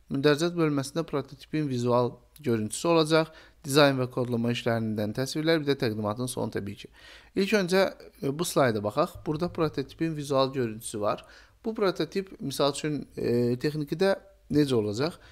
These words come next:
Məsəl üçün, bir çarx hazırlamısınız və ya, ə, nəsə bir, ə, model hazırlamısınız. Bunun,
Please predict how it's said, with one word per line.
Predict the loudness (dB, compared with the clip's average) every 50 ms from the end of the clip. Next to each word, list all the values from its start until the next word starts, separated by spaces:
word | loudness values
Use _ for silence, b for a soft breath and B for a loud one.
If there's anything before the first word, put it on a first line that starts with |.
| B B B B B _
Məsəl | 0 0 0 2
üçün, | 2 -2
bir | -4 -4 -2 0
çarx | 0 0 2 2
hazırlamısınız | 2 2 2 0 -2 -2 -2 -2 -4 -6 -6 -6 -4 0 2
və | 2 4
ya, | 4 2 2 0 B B B B B B _ -6
ə, | -4 -2 0 0 0 0
nəsə | -2 -2 0 0 0 2
bir, | 2 0 0 -2 -6 -10 -10 -6
ə, | -2 0 2 2 2 0 0 -2
model | -2 -2 0 0 0 0 -2 -2
hazırlamısınız. | -2 -4 -4 -4 -4 -2 -2 -2 -4 -6 -6 -4 -2
Bunun, | -2 -2 -2 -2 -2 -4